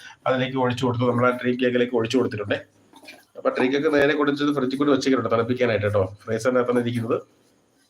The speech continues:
അപ്പൊ ഇത് കുറച്ച് മെനക്കെടുത്താണ് കേട്ടോ, കുറച്ച് മെനക്കെടുത്തത് ആയതുകൊണ്ടുമാണ് അവർ ഇതാ ഇത്രയും ഒരു, ഒരു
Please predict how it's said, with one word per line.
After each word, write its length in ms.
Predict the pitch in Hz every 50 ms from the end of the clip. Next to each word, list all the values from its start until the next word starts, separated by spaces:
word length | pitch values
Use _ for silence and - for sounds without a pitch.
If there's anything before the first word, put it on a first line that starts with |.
| _ _ _ _ _ _ _ _ _ _ - - _ - - - - - - - - - - _ -
അപ്പൊ 160 | 110 113 139 151 165 160 -
ഇത് 100 | 139 139 147 147 139
കുറച്ച് 340 | 139 139 139 - - 202 214 196 190
മെനക്കെടുത്താണ് 540 | 165 156 160 151 - 185 190 185 170 170 165
കേട്ടോ, 160 | 160 151 139 117 - - - - _ _ _ _ _ _ _ _ _ - 123 123
കുറച്ച് 240 | - 127 127 127 156 151
മെനക്കെടുത്തത് 480 | 143 139 139 135 143 143 143 147 156 165 151 135
ആയതുകൊണ്ടുമാണ് 720 | 139 143 147 156 160 160 160 170 170 156 147 147 160 180 170 151
അവർ 140 | 143 151 151 151
ഇതാ 100 | 151 147 143
ഇത്രയും 260 | 143 - 151 156 151 147
ഒരു, 120 | 156 160 165 165 - - - - - _ _ _ 143
ഒരു 100 | 143 143